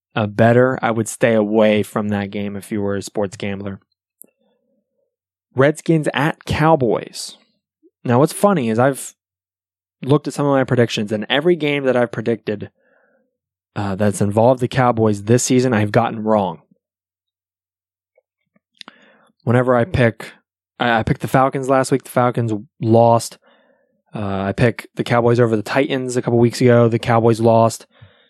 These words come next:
It's I always get this wrong. And the Redskins are gonna be without Alex Smith.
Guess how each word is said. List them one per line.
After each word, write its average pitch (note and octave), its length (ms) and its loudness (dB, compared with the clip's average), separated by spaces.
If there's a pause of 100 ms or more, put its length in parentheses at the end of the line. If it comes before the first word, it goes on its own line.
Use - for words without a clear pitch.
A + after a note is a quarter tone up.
(180)
It's - 360 -10 (1600)
I B2 100 2
always F3+ 240 4
get E3+ 140 2
this D3 200 2
wrong. A2+ 380 2 (2250)
And A#2 320 0 (340)
the A#2+ 100 -2
Redskins D3 340 2
are D3 40 -2
gonna B2 140 2
be A2+ 100 4
without B2+ 480 0
Alex D3 340 0
Smith. A2 440 0